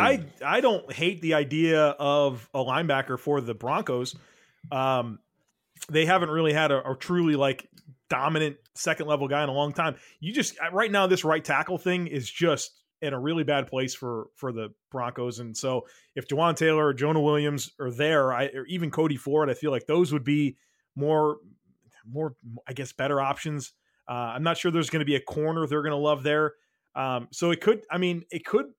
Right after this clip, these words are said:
it could be, it could be. I would be a little surprised, but right now I think the value and need is going to be at offensive line for Denver. Uh, Kyle, all Michigan, this is from Jeff Jackson the second. He says, "All Michigan Combine participants will be drafted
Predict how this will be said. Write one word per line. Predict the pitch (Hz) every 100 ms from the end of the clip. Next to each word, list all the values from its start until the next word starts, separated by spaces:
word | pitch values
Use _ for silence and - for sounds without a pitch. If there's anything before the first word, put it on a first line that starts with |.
| -
it | 190
could | 302 359
be, | 254 285 277 _ -
it | 214
could | 254 294
be. | 247 254
I | -
would | 202 202
be |
a | 208
little | 226
surprised, | 226 156 175 180 185 170 - _ -
but | 151
right | 170
now | 175
I | 160
think | 170 147
the |
value | 127 151 160 160 160
and | 143 143 156
need | 180 185 143 127
is | 143
going | 123 147
to | 139
be | 139
at | 135
offensive | 135 135 127 113
line | 131 131
for | 113
Denver. | 110 123 101 - _ _ _ _ _ _ -
Uh, | 147 147
Kyle, | 143 180 185 185 175
all | 165 208 233
Michigan, | 220 220 220 185 196
this | 185 185
is | 156
from | 156
Jeff | 131 160 175
Jackson | 165 170 165 156 143 -
the | 127
second. | - 160 - 98 _
He | 156
says, | 156 143
"All | 135 165 190
Michigan | 190 180 170 156
Combine | 165 160 156 156
participants | - 139 156 127 135 147 131
will | 123
be | 117
drafted | 127 151 151 165